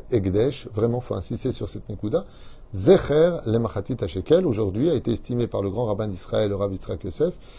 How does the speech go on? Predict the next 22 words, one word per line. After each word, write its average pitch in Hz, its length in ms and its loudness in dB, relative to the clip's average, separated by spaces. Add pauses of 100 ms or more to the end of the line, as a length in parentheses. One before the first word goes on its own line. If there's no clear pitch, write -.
(240)
à 139 300 6
vingt-six 113 1200 -2
shekels, 98 340 -4
à - 20 -6
peu - 140 -10
près 95 120 -8
vingt-cinq 117 380 -2
shekels, 110 320 -2
soixante-sept. - 720 -8 (460)
Exactement, 104 420 -2
donc 98 160 -4
on - 20 -6
va 92 80 -2
dire 107 140 0
vingt-six 98 320 -4
shekels, 110 300 -4
Min 113 100 -4
Hashemayim, 101 400 -4 (300)
Yud 117 100 -4
Kei 107 120 -4
Vav 92 140 -10
Kei. - 140 -14